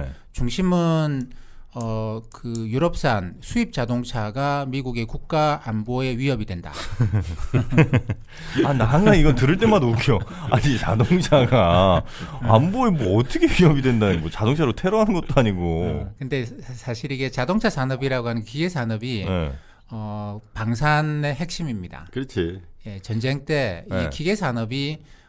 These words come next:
Speaker 2: 무기를 만든 핵심이죠.
Speaker 3: 저 우리나라도 전쟁 나면요.
Speaker 1: 네.
Speaker 3: 그럴 일 없어야 되겠지만 그 우리가 차는 타 있잖아요. 다 증발이에요.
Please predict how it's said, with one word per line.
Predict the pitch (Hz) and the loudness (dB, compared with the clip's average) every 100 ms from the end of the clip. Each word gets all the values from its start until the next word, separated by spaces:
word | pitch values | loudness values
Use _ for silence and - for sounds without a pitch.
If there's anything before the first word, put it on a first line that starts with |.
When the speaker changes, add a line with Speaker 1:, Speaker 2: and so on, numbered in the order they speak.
| - | -10
Speaker 2:
무기를 | 104 104 135 | -4 -2 -4
만든 | 139 95 98 101 | -4 -8 -8 -8
핵심이죠. | 135 - 127 87 110 | -10 -10 -10 -6 -2
Speaker 3:
저 | |
우리나라도 | 117 156 160 151 147 | 0 2 2 0 -2
전쟁 | - 101 127 | -2 -2 -2
나면요. | 120 101 92 123 143 85 | -2 -2 -2 -4 -6 -6
Speaker 1:
네. | 82 82 | -6 -4
Speaker 3:
그럴 | 110 117 | -2 0
일 | |
없어야 | 92 71 90 | -2 -2 -4
되겠지만 | 78 73 69 73 69 - - - - - - - | -4 -6 -6 -8 -10 -10 -18 -20 -20 -20 -20 -20
그 | - 95 87 87 | -6 -2 -2 -2
우리가 | 90 101 104 98 | -4 -2 -2 -4
차는 | - 127 127 | -6 -8 -6
타 | - 123 | -4 -4
있잖아요. | 87 85 | -4 -8
다 | 98 95 | -6 -8
증발이에요. | - 85 82 73 67 87 | -6 -4 -4 -6 -8 -10